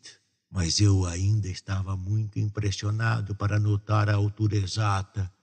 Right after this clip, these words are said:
Já era tarde demais para pegar o trem elevado, e assim caminhamos até o centro pela Hanover Street. Lembro bem daquele muro. Da Tremont pegamos a Beacon,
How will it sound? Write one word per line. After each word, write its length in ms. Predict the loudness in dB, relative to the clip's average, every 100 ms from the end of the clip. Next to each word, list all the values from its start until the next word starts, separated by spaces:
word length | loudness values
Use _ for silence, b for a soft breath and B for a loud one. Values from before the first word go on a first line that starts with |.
| _ 0
Já 160 | 4
era 300 | 6 6 6
tarde 460 | 4 4 4 4 2
demais 520 | -4 -2 0 2 0
para 240 | 0 -2 -2
pegar 440 | -2 0 2 2
o 80 | 0
trem 320 | 2 0 2
elevado, 760 | 0 -2 0 4 4 4 0 -8 _ 2
e 120 | 6
assim 360 | 6 6 6 6
caminhamos 800 | 6 4 4 4 6 6 4 2
até 260 | 2 4
o 160 | 4 4
centro 680 | 2 4 6 4 2 -2 2
pela 460 | 4 6 6 4 6
Hanover 600 | 6 8 8 8 6 2
Street. 760 | 2 -2 -4 -2 -2 -4 -16 -18 _ _ _ 2
Lembro 400 | 4 6 6 4
bem 320 | 6 6 6
daquele 420 | 4 -2 -4 -4
muro. 500 | -4 -4 -4 -6 -14 _ _ _ _
Da 120 | -8
Tremont 880 | -2 6 8 10 10 8 6 4 2 0
pegamos 600 | 2 4 4 6 6 4
a 80 |
Beacon, 720 | 4 6 6 4 0 -4 -4